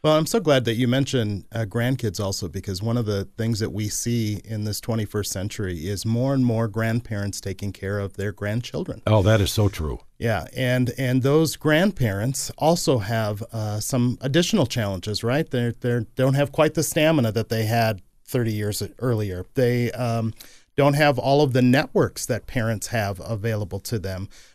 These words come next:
Speaker 1: Uh, they're dealing with things that kids are experiencing in two thousand eighteen that kids might not have experienced in the nineteen seventies or eighties when they were raising
Speaker 2: Oh,
Speaker 1: children.
Speaker 2: absolutely.
Speaker 1: The list goes on and on. And so keeping grandparents who are raising their grandkids at the forefront is so important in this month as well.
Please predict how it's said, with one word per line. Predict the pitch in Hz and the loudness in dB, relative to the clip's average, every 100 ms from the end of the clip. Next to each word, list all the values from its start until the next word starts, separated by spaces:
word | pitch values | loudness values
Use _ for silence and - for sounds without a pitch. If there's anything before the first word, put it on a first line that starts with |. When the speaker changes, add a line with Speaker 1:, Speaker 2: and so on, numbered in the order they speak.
| - | -6
Speaker 1:
Uh, | 123 | -2
they're | 120 135 | 4 4
dealing | 120 151 180 175 | 4 2 4 6
with | 151 139 | 4 4
things | 156 156 151 | 0 0 0
that | - 127 | 0 -2
kids | - 156 147 | 0 -2 2
are | 143 | 0
experiencing | - - 147 147 139 - 131 127 123 | -2 -2 2 2 0 0 2 2 0
in | - 127 117 | -2 -2 -2
two | - 139 | -4 -2
thousand | 131 127 113 127 | 0 0 2 2
eighteen | 123 - 147 147 | 0 0 0 2
that | 123 110 | 0 -2
kids | - 131 - | -2 -2 0
might | 131 113 | 0 2
not | 120 | -2
have | 113 | -2
experienced | 113 - 127 123 117 - | -6 -6 -2 0 0 -2
in | 113 | -4
the | 110 | -2
nineteen | 113 - 117 | -2 -4 -6
seventies | 104 110 113 107 110 104 | -4 -4 -4 -4 -4 -4
or | 101 87 | -4 -4
eighties | 113 110 101 | -2 -2 -4
when | 104 | -4
they | 110 | -2
were | 123 110 | 0 -2
raising | 101 101 185 | -2 2 2
Speaker 2:
Oh, | 90 | 2
Speaker 1:
children. | - 92 92 - | 0 -6 -6 0
Speaker 2:
absolutely. | 139 - 76 143 196 60 | 0 2 4 4 4 0
Speaker 1:
The | 170 | 2
list | 208 202 | 2 4
goes | 160 147 | 2 4
on | 143 139 | 2 2
and | 127 | 2
on. | 131 123 113 | 2 0 0
And | 110 | -2
so | - 139 - | 0 0 0
keeping | - 226 - 180 131 - | -2 -2 2 2 2 -2
grandparents | 156 160 170 - 156 151 143 | 2 4 2 2 2 4 2
who | 135 | 0
are | 123 | 2
raising | 123 135 127 | 2 2 4
their | 131 120 | 2 2
grandkids | 123 123 120 131 110 | 0 0 0 -2 -4
at | 98 | -6
the | |
forefront | 110 123 113 123 107 | -6 -4 -4 -4 -4
is | - | -4
so | 113 | -4
important | 101 110 85 | -4 -6 -4
in | 98 | -6
this | 98 - | -6 -8
month | 95 | -10
as | 90 - | -10 -10
well. | 92 | -10